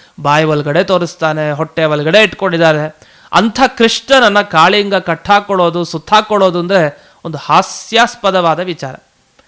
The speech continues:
ಇದು ಒಂದಾಯ್ತು ನಿಜ. ಇನ್ನೊಂದು ಆಶ್ಚರ್ಯ, ಸ ವಿಭುಹು, ಬಹಳ ಸಮರ್ಥ, ಅವನಿಗೇನೂ ಆಗ್ಲೇ ಇಲ್ಲ. ಯಾಕೆ ಅಂದ್ರೆ ಅನಹಿಕೆ,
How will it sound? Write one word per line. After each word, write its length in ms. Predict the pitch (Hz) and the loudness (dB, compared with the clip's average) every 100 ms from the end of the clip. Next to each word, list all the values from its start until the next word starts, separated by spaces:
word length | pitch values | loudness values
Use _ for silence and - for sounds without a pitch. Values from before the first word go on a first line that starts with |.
| _ - | _ -8
ಇದು 160 | 190 170 | -2 0
ಒಂದಾಯ್ತು 440 | 214 247 196 170 | 2 4 2 0
ನಿಜ. 180 | 156 151 143 - _ _ _ - | -4 -4 -6 -10 _ _ _ -6
ಇನ್ನೊಂದು 320 | 160 226 269 | 0 2 2
ಆಶ್ಚರ್ಯ, 640 | 190 180 - 226 202 156 147 - _ _ _ _ _ _ - | 0 -2 -2 2 2 2 -2 -14 _ _ _ _ _ _ -6
ಸ 140 | - | 2
ವಿಭುಹು, 840 | 208 170 160 160 170 165 170 156 | 4 2 0 0 0 2 0 0
ಬಹಳ 280 | 151 175 254 | 0 2 4
ಸಮರ್ಥ, 460 | 269 240 240 226 226 | 4 4 2 2 4
ಅವನಿಗೇನೂ 580 | 196 170 180 185 226 | 4 4 2 2 4
ಆಗ್ಲೇ 380 | 226 190 185 196 | 4 4 4 2
ಇಲ್ಲ. 460 | 170 156 151 139 - _ _ | 2 0 -2 -2 -18 _ _
ಯಾಕೆ 680 | 165 175 185 - 151 135 160 - | 2 4 2 -2 -8 -8 -14 -18
ಅಂದ್ರೆ 520 | 151 175 220 156 - _ _ _ _ - | -4 2 2 2 -6 _ _ _ _ -4
ಅನಹಿಕೆ, 720 | - 160 165 156 170 175 160 | 0 4 4 2 0 0 0